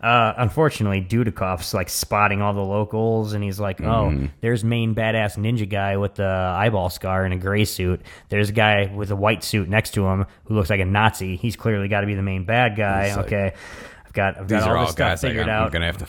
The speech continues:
Speaker 1: All right,
Speaker 2: fight."
Speaker 1: Curtis Jackson, we're gonna have to go do some real work. I'm gonna interrupt you having sex with this sexy lady at this fancy party."
Speaker 2: Yeah.
Speaker 1: Uh, before they can do some investigating, though, the little inspector fucking idiot comes
Speaker 2: Yeah,
Speaker 1: by and he's
Speaker 2: Inspector
Speaker 1: like,
Speaker 2: Singh.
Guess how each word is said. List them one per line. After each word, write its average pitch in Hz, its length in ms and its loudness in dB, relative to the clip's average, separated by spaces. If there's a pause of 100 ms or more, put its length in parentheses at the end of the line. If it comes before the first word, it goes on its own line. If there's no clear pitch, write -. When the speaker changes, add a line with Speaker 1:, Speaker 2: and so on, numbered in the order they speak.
Speaker 1:
All 95 60 -4
right, 87 200 6
Speaker 2:
fight." - 80 -4
Speaker 1:
Curtis 101 260 -2
Jackson, 101 340 -2
we're 101 80 0
gonna 104 120 0
have 98 100 0
to 98 40 -8
go 107 140 0
do 107 140 0
some 110 160 -2
real 107 240 0
work. 107 340 0 (240)
I'm 98 60 -8
gonna 98 280 -4
interrupt 113 580 4
you 110 280 0
having 113 300 2
sex 107 260 0
with 117 80 0
this 107 160 0
sexy - 420 -2
lady 110 320 2
at 95 60 -2
this 98 140 -6
fancy 101 300 -2
party." 117 380 2 (200)
Speaker 2:
Yeah. 76 340 6 (420)
Speaker 1:
Uh, 90 540 2 (1120)
before 208 340 6
they 147 100 2
can 117 160 -2
do 127 140 2
some 110 140 -4
investigating, 95 520 -2
though, 92 180 0
the 98 160 -2
little 107 240 2
inspector 120 540 0
fucking 131 640 0
idiot 139 420 -2
comes 113 120 0
Speaker 2:
Yeah, 104 120 2
Speaker 1:
by 139 120 -2
and 131 100 -6
he's 117 100 -6
Speaker 2:
Inspector 131 280 -2
Speaker 1:
like, - 60 -2
Speaker 2:
Singh. 107 300 -2